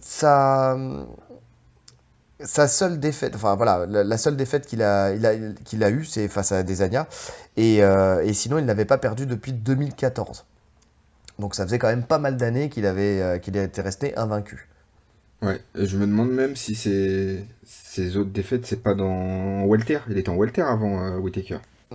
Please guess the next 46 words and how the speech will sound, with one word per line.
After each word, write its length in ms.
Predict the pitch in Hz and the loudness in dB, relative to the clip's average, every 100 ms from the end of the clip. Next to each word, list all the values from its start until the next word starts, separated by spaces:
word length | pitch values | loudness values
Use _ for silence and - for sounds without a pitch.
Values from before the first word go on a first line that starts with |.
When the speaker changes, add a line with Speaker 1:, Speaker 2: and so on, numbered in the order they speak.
| 117 127 | -10 -8
Speaker 1:
J'ai 180 | 107 107 | -4 0
pas 140 | 120 | 0
regardé, 340 | 120 113 104 - - | 2 2 0 -8 -10
c'est 140 | 110 | -10
possible. 380 | 104 104 95 - _ _ | -8 -8 -10 -14 _ _
J'ai, 260 | 110 107 104 | -4 0 0
j'ai, 300 | 104 104 98 | 0 -2 -2
j'ai 100 | 98 | -4
pas 160 | 113 | -4
poussé 280 | - 117 123 | -6 -6 -6
Speaker 2:
Je 120 | 107 | -4
Speaker 1:
jusque-là. 260 | 98 104 107 | 0 2 2
Speaker 2:
sais 60 | 123 | 4
qu'il 120 | 113 | 2
était 160 | 101 | 4
en 100 | 104 | 4
welter, 380 | 95 98 - 120 - | 4 2 2 -2 -2
ça, 160 | - 90 | -6 -6
c'est, 140 | 92 | -6
je 120 | 87 95 | -8 -6
sais 180 | 113 | -4
qu'il 120 | - 90 | -4 -4
a 60 | |
des 140 | 90 87 | -6 -2
défaites 280 | 123 107 | 0 0
Speaker 1:
Ouais. 60 | 95 | -2
Speaker 2:
en 20 | |
welter. 320 | 95 95 104 - _ _ _ _ _ - - - - _ _ _ _ _ - | -4 -2 -4 -4 _ _ _ _ _ -20 -20 -20 -20 _ _ _ _ _ -8
Moi, 80 | |
je 80 | 107 | -4
me 80 | 101 | -2
demande 240 | 101 117 | 2 0
s'il 140 | 117 98 | 0 -4
a 60 | |
peut-être 280 | - - 98 | -6 -8 -6
pas 140 | 107 104 | -4 -2
perdu 260 | 107 104 | -2 -4
son 160 | 107 104 | -4 -6
premier 320 | - 107 104 | -4 -2 -2
combat 320 | 101 104 101 | -2 -2 0
en 220 | 104 98 95 | 0 0 -2
montant 400 | 95 98 95 104 | -4 -6 -4 -4
en, 420 | 98 92 90 90 92 - | -4 -8 -10 -12 -14 -8
en 60 | 98 | -4
middle, 380 | 98 95 101 113 | -2 0 0 -2
peut-être. 400 | 95 90 - | -6 -6 -8